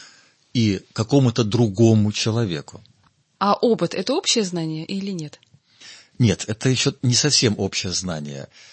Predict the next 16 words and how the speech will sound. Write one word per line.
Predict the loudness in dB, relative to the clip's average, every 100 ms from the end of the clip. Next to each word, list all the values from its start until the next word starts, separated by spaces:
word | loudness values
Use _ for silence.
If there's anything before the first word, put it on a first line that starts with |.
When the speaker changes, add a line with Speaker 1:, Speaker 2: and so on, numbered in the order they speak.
| _ -6
Speaker 1:
Аристотель | -2 0 0 0
утверждает, | -2 0 -2 0 0 0
что | -2 -2
опыт — | 0 0 0 -6 -8 -6
это | -6 -4 -2 -2 -6 -20 _
умение | -2 2 4 4 2 0 0 -2 -6
сделать | -12 -10 -6 2 4 4 0 -2
некоторые | 2 4 4 2 -2 -4 -4 -2 -4 -2 0 0 -2 _ -2
накопления | 2 2 -2 -6 -2 0 4 4 2 0 0 0
нашего | -2 -2 -4 -4
знания. | -4 -6 -8 -10 -14 -16 _ _
То | -6
есть, | -2
как | -2
врач | 0 0 0 -2
говорит, | -2 -4 -6